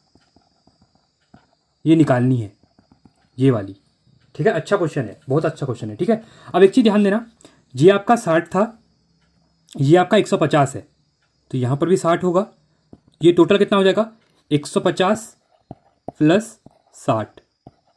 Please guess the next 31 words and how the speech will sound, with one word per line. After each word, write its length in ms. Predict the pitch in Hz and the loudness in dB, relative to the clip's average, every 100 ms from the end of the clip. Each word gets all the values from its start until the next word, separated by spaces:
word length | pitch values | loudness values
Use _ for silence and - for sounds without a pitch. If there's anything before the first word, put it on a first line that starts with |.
| _ _ _ _ _ _ | _ _ _ _ _ _
कितना 180 | 147 160 | -6 -2
हो 60 | 160 | 0
जाएगा, 140 | 170 | 0
दो 140 | 143 135 | 0 -2
सौ 200 | 180 220 - _ _ | -2 -8 -14 _ _
दस। 260 | - 123 - - _ _ - _ _ - | -16 -14 -18 -20 _ _ -20 _ _ -8
कितना 180 | 139 160 | -2 0
हो 60 | |
गया, 160 | 143 208 _ _ - | -2 -4 _ _ -4
दो 140 | 127 | -2
सौ 220 | 127 196 _ _ - | -2 -6 _ _ -4
दस 160 | 123 117 | -4 -4
हो 60 | |
गया। 120 | 98 95 _ _ - | -12 -12 _ _ 0
बस 200 | 220 - - | 0 -2 -4
कुछ 180 | 160 202 | -2 0
नहीं 100 | 208 | 0
करना 220 | 202 202 | 0 -2
है 100 | 240 | 0
आपको, 260 | 165 - 202 | 0 2 0
आप 200 | 196 - - - | -2 -8 -14 -4
पाइथागोरस 500 | 143 147 180 190 - | -2 -2 -2 -2 0
ट्रिक 160 | 196 170 | -4 -2
यहाँ 140 | 160 | -4
पे 60 | 185 | -2
लगानी 380 | 135 139 156 165 | 2 2 2 0
है। 180 | 220 - _ - _ _ _ | -4 -10 _ -20 _ _ _
ये 240 | 120 117 185 | -10 0 0
कितना 240 | 208 196 | 2 -2
था 100 | 190 | 0
आपका, 260 | 190 - | -2 -4